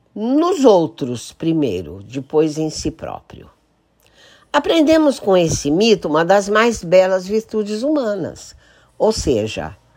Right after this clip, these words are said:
a bondade, a generosidade e a misericórdia, que têm em comum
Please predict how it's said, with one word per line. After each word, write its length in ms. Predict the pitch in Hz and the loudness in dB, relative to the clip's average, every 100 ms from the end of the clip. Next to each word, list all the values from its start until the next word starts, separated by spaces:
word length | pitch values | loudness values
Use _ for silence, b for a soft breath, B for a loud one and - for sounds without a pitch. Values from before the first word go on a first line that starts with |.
| _ | _
a 60 | - | -10
bondade, 960 | 135 175 170 147 117 87 85 87 90 95 _ b b b b _ - | -6 -6 0 0 0 -4 -12 -18 -18 -20 _ b b b b _ -6
a 80 | 147 | -4
generosidade 1300 | 196 208 196 165 143 135 117 107 82 - - 69 _ _ _ _ _ _ _ _ _ _ - | -2 0 0 -2 -4 -6 -6 -6 -6 -12 -18 -20 _ _ _ _ _ _ _ _ _ _ 0
e 120 | 302 | 4
a 60 | |
misericórdia, 1300 | 151 170 226 208 214 202 196 - 87 69 87 - 65 - _ B B B - | 6 4 4 0 0 -2 -6 -4 -4 -4 -8 -12 -12 -14 _ B B B 0
que 120 | 226 | 0
têm 360 | - 277 277 | 4 4 4
em 60 | 220 | -2
comum 680 | - 139 143 196 220 175 | 2 4 4 2 0 0